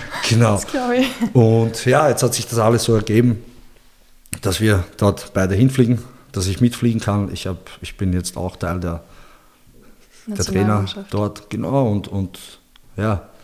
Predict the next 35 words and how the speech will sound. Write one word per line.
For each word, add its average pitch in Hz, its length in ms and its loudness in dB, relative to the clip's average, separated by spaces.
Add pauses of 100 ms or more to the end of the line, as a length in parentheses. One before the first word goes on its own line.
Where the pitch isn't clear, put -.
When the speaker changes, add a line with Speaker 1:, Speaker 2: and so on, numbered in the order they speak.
(1900)
Speaker 1:
so - 200 -4
schaut 110 240 -2
das 117 100 -2
aus. 120 260 -4 (920)
Speaker 2:
Ihr 233 140 4
habt 226 200 -2
die 226 60 -4
Flüge 226 300 2
schon 220 140 0
gebucht, 233 360 -2
hast 262 140 -2
du 262 100 -2
davor 269 180 -6
gesagt? 277 300 -6 (320)
Speaker 1:
Boah, 90 340 -2
ja. 82 380 -4 (100)
Speaker 2:
Wird 220 160 -8
ein 214 40 -14
bisschen 214 180 -10
stressig, 233 460 -6
aber 196 140 0 (120)
Speaker 1:
Ja, 101 240 2
also 107 320 2
es 107 140 0
ist - 420 -2
noch 110 360 -2
nicht, - 580 -2 (880)
Speaker 2:
so - 160 -12
Speaker 1:
also 95 160 0
Speaker 2:
ganz 101 140 -4
Speaker 1:
ich 120 140 0
Speaker 2:
fix. 131 80 4
Speaker 1:
muss 135 140 4
um, 120 240 2 (260)
jetzt, - 460 -6